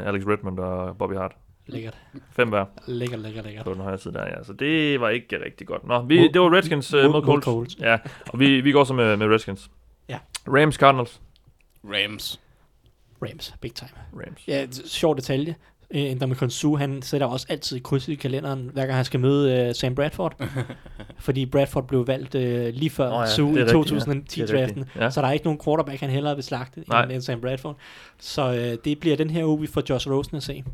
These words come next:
Speaker 1: Ja.
Speaker 2: Fordi jeg,
Speaker 1: Okay.
Speaker 2: jeg, jeg tror ikke,
Speaker 1: Ja.
Speaker 2: Bradford, han kommer henskilende igennem den kamp. Vi
Speaker 3: Tror
Speaker 2: kender, vi kender jo Suh og hans tendenser, og han ender jo simpelthen
Speaker 1: <laughs>
Speaker 3: Han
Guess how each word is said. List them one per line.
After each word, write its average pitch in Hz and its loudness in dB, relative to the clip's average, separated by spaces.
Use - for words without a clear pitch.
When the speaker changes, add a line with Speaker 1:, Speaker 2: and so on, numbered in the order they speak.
Speaker 1:
Ja. 120 2
Speaker 2:
Fordi 127 -6
jeg, 120 -4
Speaker 1:
Okay. 147 4
Speaker 2:
jeg, 196 0
jeg 139 -2
tror 143 2
ikke, 147 4
Speaker 1:
Ja. 185 6
Speaker 2:
Bradford, 135 0
han 135 -4
kommer 135 -6
henskilende 131 -4
igennem 127 -6
den 127 -6
kamp. 131 -8
Vi 143 0
Speaker 3:
Tror 143 -4
Speaker 2:
kender, 175 10
vi 170 8
kender 185 8
jo 175 10
Suh 170 4
og 175 6
hans 151 2
tendenser, 156 -4
og 123 2
han 131 2
ender 139 2
jo 131 6
simpelthen - 0
Speaker 1:
<laughs> - -
Speaker 3:
Han - 4